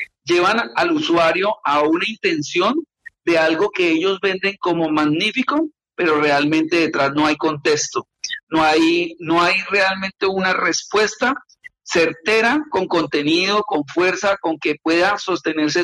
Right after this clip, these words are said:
todo eso que le brindan a las personas. Están en el afán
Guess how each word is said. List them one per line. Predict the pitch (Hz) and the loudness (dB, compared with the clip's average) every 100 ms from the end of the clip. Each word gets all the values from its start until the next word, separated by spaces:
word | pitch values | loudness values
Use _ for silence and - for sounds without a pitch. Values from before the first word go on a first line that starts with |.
| 175 | 0
todo | 202 202 | 0 2
eso | 202 196 | 0 -2
que | 185 | -4
le | 175 147 | -2 -2
brindan | 147 151 156 170 | 0 0 0 2
a | 160 | 0
las | 147 | 0
personas. | 147 147 202 156 135 - _ - - - - - | -4 0 0 0 -6 -16 _ -14 -6 -6 -6 -8
Están | 143 190 220 | -2 0 0
en | 233 | 0
el | 214 | 0
afán | 170 151 170 | 0 2 0